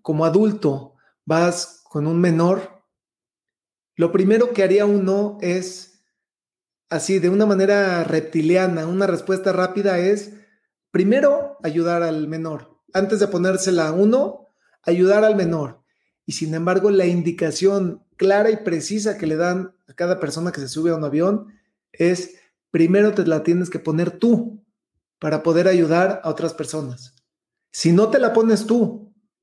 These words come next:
no vas a poder ayudar a otra persona. Y lo que más quieres es ayudar a otra persona.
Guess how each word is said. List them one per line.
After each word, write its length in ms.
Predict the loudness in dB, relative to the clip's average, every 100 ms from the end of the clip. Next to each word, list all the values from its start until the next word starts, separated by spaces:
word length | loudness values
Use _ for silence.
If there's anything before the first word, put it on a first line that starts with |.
| _ _
no 120 | -2 0
vas 160 | 2
a 80 | 0
poder 240 | 0 2
ayudar 320 | 2 0 -2 -2
a 40 |
otra 220 | -4 -6
persona. 520 | -8 -8 -10 -12 -18 _ _ _ _ _ _ _
Y 100 | -2
lo 160 | 0 2
que 100 | 2
más 260 | 2 2 0
quieres 340 | 0 0 0
es 120 | 0
ayudar 320 | 2 4 4 2
a 40 |
otra 180 | 0 -4
persona. 680 | -2 -2 -2 -4 -12 -20